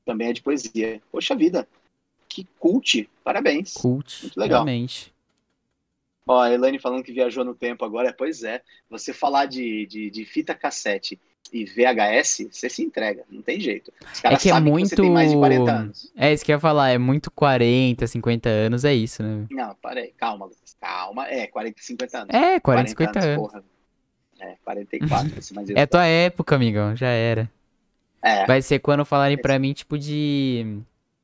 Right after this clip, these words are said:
Speaker 2: P S dois, P S dois é minha época.
Speaker 1: Ô, eu já te fa-, eu já te falei do, é, P S dois é sua época.
Speaker 2: P S dois
Speaker 1: Eu te
Speaker 2: é minha
Speaker 1: falei
Speaker 2: época.
Speaker 1: esse negócio de fita cassete, que eu e o seu tio fazíamos uma gravação num rádio que a gente tinha, do, dos caras do avião que caiu nos Andes?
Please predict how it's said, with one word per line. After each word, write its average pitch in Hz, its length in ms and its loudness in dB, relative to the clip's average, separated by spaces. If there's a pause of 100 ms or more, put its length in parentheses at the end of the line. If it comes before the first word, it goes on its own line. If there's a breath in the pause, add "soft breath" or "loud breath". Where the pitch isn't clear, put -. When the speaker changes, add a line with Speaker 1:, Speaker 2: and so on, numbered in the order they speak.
(720 soft breath)
Speaker 2:
P 120 60 4
S - 200 -2
dois, 101 300 2
P - 100 -4
S - 120 -4
dois 104 160 2
é 107 40 0
minha 131 220 0
época. - 260 2
Speaker 1:
Ô, 233 60 4
eu 170 100 0
já 185 80 0
te 240 140 0
fa-, - 200 0
eu 156 100 4
já 180 100 2
te 175 100 -2
falei 135 400 2
do, 127 160 -4
é, 127 200 4
P 123 120 -6
S - 180 -6
dois 110 140 -8
é 110 60 -8
sua 143 200 -4
época. 120 100 -2
Speaker 2:
P 107 120 -6
S - 80 -16
dois 113 120 -4
Speaker 1:
Eu 135 40 0
te 104 60 0
Speaker 2:
é - 20 -4
minha - 40 -6
Speaker 1:
falei 175 180 2
Speaker 2:
época. 165 80 0
Speaker 1:
esse - 60 -8
negócio 131 180 2
de - 100 -16
fita 131 200 -6
cassete, - 640 -4 (240 soft breath)
que 131 140 -6
eu 127 100 0
e 127 60 -2
o - 20 -10
seu 120 220 -6
tio 131 180 -10
fazíamos 120 400 -8
uma 117 140 -8
gravação 117 600 -4
num 113 200 -10
rádio 110 400 -6
que - 80 -14
a - 20 -12
gente - 240 -12
tinha, 117 260 -8 (240 loud breath)
do, 117 300 -2
dos 113 160 -6
caras 120 260 2
do 110 220 -4
avião 120 320 0
que - 100 -16
caiu 117 140 0
nos 110 220 -6
Andes? 113 500 -6